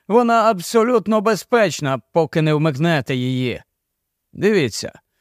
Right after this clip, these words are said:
от тут ви можете задати таймер. Після цього знімаєте ось цей запобіжник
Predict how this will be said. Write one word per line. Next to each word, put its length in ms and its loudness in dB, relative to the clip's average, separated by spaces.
от 320 -2
тут 400 0
ви 280 0
можете 560 2
задати 540 0
таймер. 560 -2
Після 420 -2
цього 420 0
знімаєте 800 0
ось 240 0
цей 280 -2
запобіжник 960 -2